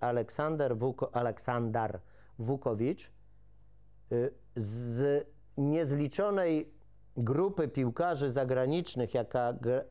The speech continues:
jacy grali, grają w Legii, był osobą, która najbardziej się utożsamiała z Legią. Najbardziej. Nie mogę tak powiedzieć o Brazylijczykach.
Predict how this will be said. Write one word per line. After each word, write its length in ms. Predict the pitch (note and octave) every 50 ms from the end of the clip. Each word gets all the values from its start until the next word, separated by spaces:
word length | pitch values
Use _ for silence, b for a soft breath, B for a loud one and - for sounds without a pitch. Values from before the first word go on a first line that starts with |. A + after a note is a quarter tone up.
| - - -
jacy 440 | C3 B2 B2 A#2+ A#2 - - B2+ G#2+
grali, 800 | G#2 A2 A#2 B2 C3+ D3 D#3 D#3 D3+ C#3 B2+ B2 A#2+ A2+ G#2+ - - - - - - - - - - - - - - - - - -
grają 800 | G#2+ A#2 B2 C#3+ D#3 D#3+ D#3 D3+ C#3+ B2 A#2 G#2+ G2 F2+ F#2+ G2 - - - - - -
w 40 | A#2+
Legii, 560 | B2 B2+ B2 A2 G2+ G#2 B2+ D3+ E3+ G3 G#3+ b b b b b b b b b b b b b
był 360 | A#2+ A#2+ D3 D3 C#3+ C#3 C3+ - - - - - - - - - - - -
osobą, 540 | C3 B2+ - - E3+ E3+ E3 E3 E3 E3
która 300 | D3+ - - D3 C#3 C3+
najbardziej 920 | C3+ D3 D#3+ E3 F3 F#3+ G3+ G#3 G3+ G3 D#3+ E3 D#3+ D#3 D#3 D3 D3 D3+ D3
się 180 | - - D#3+ C#3+
utożsamiała 760 | C3+ C3 D3 C3 A#2+ - - - A#2+ A#2 A#2+ A#2 A2 A2 G#2+
z 60 | G2+ G2+
Legią. 400 | F#2+ F#2 F2+ F2+ F#2 E2 D2+ E2+ F2 - -
Najbardziej. 640 | C3 C#3+ D#3 D3+ C#3 B2 G2 F#2 E2+ F2 - - - - - - - b b b b b b
Nie 220 | - B2 B2+ C#3 C#3+
mogę 260 | D#3 F#3 G3 F#3 F#3
tak 180 | E3+ E3 D3+ -
powiedzieć 500 | - D3+ C3+ C3+ D#3 D3 C3+ C#3 B2 -
o 40 | A#2
Brazylijczykach. 920 | A2 A#2 A#2+ A#2 B2 D3+ D3+ E3 E3 - - G#3 G3 - E3+ D3+ - -